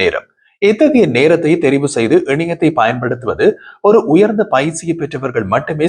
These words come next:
செய்வார்கள். அவர்களின் லேப்டாப் forensic ஆய்விலிருந்து சில தகவல்கள் தெரிய வந்துள்ளன.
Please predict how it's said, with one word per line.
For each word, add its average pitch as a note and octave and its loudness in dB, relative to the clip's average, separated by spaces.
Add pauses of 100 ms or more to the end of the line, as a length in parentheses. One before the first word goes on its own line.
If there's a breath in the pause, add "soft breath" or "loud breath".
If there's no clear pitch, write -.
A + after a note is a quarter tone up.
(100)
செய்வார்கள். F#2+ -2 (360)
அவர்களின் A#3 4
லேப்டாப் E3+ -2
forensic D#3 -4 (120)
ஆய்விலிருந்து C3+ 2 (400 loud breath)
சில B3 4 (100)
தகவல்கள் D#3+ 0
தெரிய B2 0 (100)
வந்துள்ளன. F2+ -4